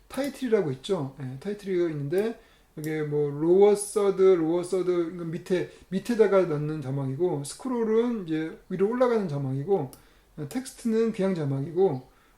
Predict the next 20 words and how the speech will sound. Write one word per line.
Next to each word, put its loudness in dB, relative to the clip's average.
어, -6
여기 0
있는 2
자막들은 0
좀 -4
움직이는 0
자막들이에요. -4
얘네들 -6
이미 -6
만들어 0
놓은 -4
거니까 -4
이런 -8
거 -6
한번 -6
넣어보시면 2
되고, -2
가장 -2
기본적인 0
게 0